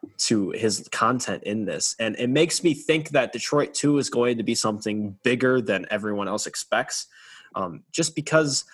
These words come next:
I think the production of these two songs mirrors a certain sort of theme that Big Sean's gonna try and push with it.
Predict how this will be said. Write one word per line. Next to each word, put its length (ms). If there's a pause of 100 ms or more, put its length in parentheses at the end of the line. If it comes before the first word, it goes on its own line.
(140)
I 100
think 520
the 80
production 680
of 140
these 240
two 180
songs 500
mirrors 600
a 60
certain 560
sort 300
of 80
theme 540
that 180
Big 180
Sean's 300
gonna 140
try 240
and 120
push 260
with 140
it. 200